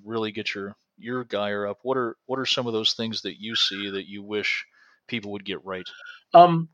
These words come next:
Speaker 2: <laughs> weapons handling. Ev-,
Speaker 1: <laughs>
Speaker 2: every cop,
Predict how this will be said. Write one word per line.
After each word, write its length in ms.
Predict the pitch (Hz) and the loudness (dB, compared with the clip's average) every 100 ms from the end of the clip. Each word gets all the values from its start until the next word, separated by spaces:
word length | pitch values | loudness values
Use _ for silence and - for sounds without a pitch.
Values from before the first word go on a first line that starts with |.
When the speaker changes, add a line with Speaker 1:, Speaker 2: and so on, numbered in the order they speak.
| _ _ _ _ _ _ | _ _ _ _ _ _
Speaker 2:
<laughs> 280 | - - - | 0 0 4
weapons 420 | 120 135 156 135 | 8 8 6 2
handling. 480 | 147 147 147 151 156 _ _ _ _ _ _ _ _ _ - | 2 2 2 -2 -4 _ _ _ _ _ _ _ _ _ 6
Ev-, 200 | 185 180 - | 6 8 2
Speaker 1:
<laughs> 140 | - 156 | 0 8
Speaker 2:
every 480 | 196 190 220 214 202 - | 8 8 0 -2 -6 -2
cop, 320 | 160 151 147 | 10 12 12